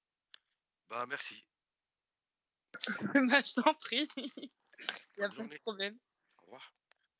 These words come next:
Speaker 2: Louis-Paul, est-ce que tu veux nous, nous mettre quelques mots ou est-ce que tu, tu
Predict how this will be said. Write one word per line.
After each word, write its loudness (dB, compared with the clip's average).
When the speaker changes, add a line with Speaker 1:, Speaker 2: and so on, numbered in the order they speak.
Speaker 2:
Louis-Paul, -2
est-ce -4
que -10
tu -12
veux -6
nous, -6
nous -6
mettre -2
quelques -4
mots -2
ou -2
est-ce -2
que -10
tu, -10
tu -6